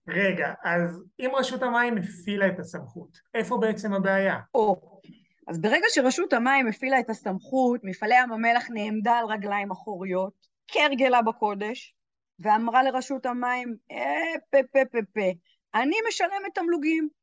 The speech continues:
Speaker 2: ואת התמלוגים האלה אני משלמת על כל הזכויות שניתנו לי, גם על הזכות להפיק מים מליחים בסביבות ים המלח, מה שנקרא תמלוגים הכל כלול. לכן, אני לא צריכה לשלם דמי מים."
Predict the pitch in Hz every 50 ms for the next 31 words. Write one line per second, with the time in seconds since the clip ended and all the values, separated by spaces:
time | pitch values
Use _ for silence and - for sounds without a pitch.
0 | _ _ _ _ _ - 220 233 214 - _ - 262 262 277 262 262 285 294 294
1 | 359 359 339 339 339 349 349 330 320 311 277 - - 262 277 330 349 339 269 247
2 | - - _ - - - 294 330 359 403 381 311 - - - 339 302 285 247 214
3 | 202 - 240 208 202 190 - 220 208 196 190 185 180 175 175 175 254 285 302 320
4 | 320 311 294 269 254 233 202 - - 285 285 277 262 233 233 233 - 285 277 -
5 | 226 226 233 254 277 285 285 262 240 226 220 214 - - - 285 302 311 262 247
6 | 226 - - 214 220 233 190 170 247 277 269 - 240 214 208 214 220 208 202 196
7 | 196 190 180 156 156 - - _ _ _ _ _ _ _ _ - 240 294 - -
8 | 294 269 - - 277 294 311 320 320 311 - - 262 247 247 247 240 208 269 311
9 | 294 277 269 - 262 233 - - - 202 185 160 156 170 - _ _ _ _ _
10 | _ _ - 247 262 - - 220 185 160 156 170 196 185 _ _ _ _ _ _
11 | _ _ - 240 277 339 415 392 392 415 415 - - 453 440 427 - - 220 185
12 | 185 - 190 165 170 175 165 151 180 165 160 165 156 139 139 131 139